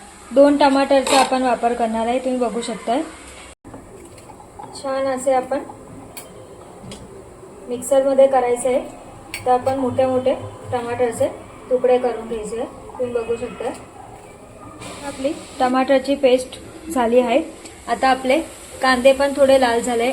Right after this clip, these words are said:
आपण त्याच्यात एक चमचीसारखं बेसन टाकायचं आहे. तुम्ही बघू शकता, एक चमचीसारखं आपण बेसन टाकायचं आहे. बेसन टाक-, याच्यामुळे टाकायचं आहे का आपली ग्रेव्ही खूप छान अशी येते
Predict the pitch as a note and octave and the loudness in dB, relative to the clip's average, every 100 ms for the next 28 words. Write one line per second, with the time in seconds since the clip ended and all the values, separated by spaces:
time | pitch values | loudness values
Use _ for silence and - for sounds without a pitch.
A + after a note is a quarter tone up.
0 | - A#3 - D4 C#4+ C4 C4+ D4+ - - | -4 -6 -2 0 2 4 2 0 -4 -2
1 | D4+ - C#4 C4 C#4 C#4 B3+ B3+ D4 - | -2 0 2 2 0 0 -2 0 -4 4
2 | C4 B3+ B3+ B3 A#3 A#3 A3 A#3 A3 C#4+ | 6 6 4 2 0 0 -2 -2 -2 -4
3 | - - - - C4 C4 B3+ C4+ C#4 C4 | -6 -14 -14 -6 2 4 4 2 0 0
4 | B3+ B3+ C4+ C4+ C#4+ C4 C4+ C4+ B3 C4 | -2 0 -2 -2 0 2 2 0 0 2
5 | B3+ C4 B3+ A3 B3 A#3+ A3+ G#3+ A3 A3 | 2 2 4 2 0 -2 -4 -4 -4 -4
6 | A#3 E4 - - - - - - B3+ C4 | -4 -4 -8 -16 -18 -18 -18 4 8 8
7 | C#4+ E4 E4 C#4+ C#4 C#4+ - C4 C4+ D#4 | 6 2 4 2 0 -6 -2 0 2 2
8 | D#4 D#4+ C#4+ B3+ B3+ B3+ C4+ E4 - D4 | 4 6 4 4 2 2 2 0 -2 -2
9 | C#4+ C4 C4 D#4 E4 C4 C4 C4 D4 D4 | 0 0 2 2 4 6 8 6 2 -2
10 | - - - - - E4 - - B3+ C4 | -6 -14 -14 -4 0 0 0 -4 0 2
11 | C#4+ D#4 D#4 - - - C#4 C4 C#4+ B3+ | 2 0 -4 -8 -10 -6 -2 0 6 6
12 | A#3 C4+ | 6 4